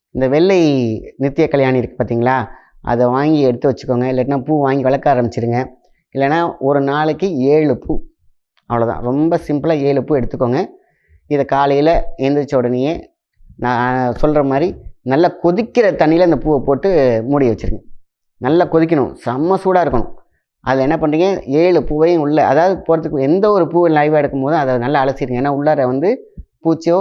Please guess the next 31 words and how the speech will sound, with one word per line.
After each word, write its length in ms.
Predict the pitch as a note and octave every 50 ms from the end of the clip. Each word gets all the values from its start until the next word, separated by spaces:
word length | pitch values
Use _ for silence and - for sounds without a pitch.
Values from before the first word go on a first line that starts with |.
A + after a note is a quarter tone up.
| F#3+
இல்ல 140 | - C#3+ C#3+ C#3+ C#3 D3
எறும்போ 220 | D3 D3 D3 D3+
இருக்கும். 260 | C#3 A#2+ A#2+ A#2+ B2+ -
அதனால 280 | A#2 C3 C#3 C#3+ D3+ D3
தண்ணியில 320 | D3+ C#3+ C#3+ D#3 C#3 C3 C3+
அலசிட்டு 360 | D#3 - - E3 D3 F3 A3+ C#4 - - - - _ _ _ _
ஒண்ணு, 300 | D#3 D3 C#3+ D3 C#3+ C#3+ C3
ரெண்டு, 280 | B2+ C3+ C#3+ D3+ D#3 - C3+
மூணு, 280 | C3+ D3 D#3+ F3+ F3 D3+
ஒரு 120 | C3 B2
ஏழு 240 | B2+ C#3+ D#3+ D#3 D3 C3+
பூ 100 | D3+ D#3+
உள்ள 220 | D#3 C#3 C#3 C#3
போட்டு 360 | B2 B2+ B2 A#2 G#2+ - A#2+ A#2+ B2+ A#2+ - - - - - - -
நீங்க 180 | - C3+ C#3 C#3+
அது 100 | C#3+ C3
மேல 300 | B2 C3 C#3 D3 C#3+ C3+
மூடி 220 | B2+ C3 C#3+ D3 C3+
வச்சிருங்க. 320 | A#2 - - A2+ G#2+ A2 G#2+ - _ _ _ _ _ _ _
So, 80 | - D3 D3+ D#3+ D#3+ -
அஞ்சு 240 | - C3+ C#3 C3+ C#3
நிமிஷம், 440 | C3+ C3 A#2+ - C3+ A#2+ D#3 D3+ C3+
பத்து 160 | C#3 B2+ C3+
நிமிஷம் 220 | C3+ - D3 C3+
கழிச்சு 220 | B2+ B2 A#2+ - B2+
பாத்தீங்கன்னா 280 | B2+ A#2+ B2 B2+ C3+ C#3 C#3
அதோட 160 | B2+ A#2 A#2 A#2
எக்ஸ்ட்ராக்ட் 360 | A2+ - - C#3 B2+ B2 - B2+
எல்லாம் 240 | A#2+ B2 C3+ C#3+ C3
பாத்தீங்கன்னா 300 | A#2 A#2 A#2 B2 C3 C#3 C#3
அந்த 100 | B2+